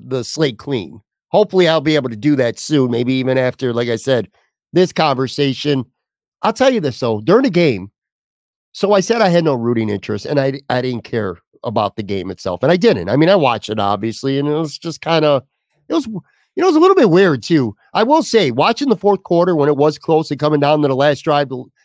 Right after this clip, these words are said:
it was a different feeling being into a game and, and not really caring if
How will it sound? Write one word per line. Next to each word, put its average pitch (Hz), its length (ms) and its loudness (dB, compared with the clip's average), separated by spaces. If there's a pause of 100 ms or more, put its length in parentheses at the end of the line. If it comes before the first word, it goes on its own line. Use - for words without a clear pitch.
(260)
it 233 140 4
was 277 180 2
a 254 60 0
different 185 420 0
feeling 170 580 0
being 160 240 0
into 156 240 -2
a 143 60 -2
game 147 340 0
and, 139 200 -4
and 143 180 -2
not 139 220 0
really 147 240 -2
caring 143 400 0
if 123 200 -6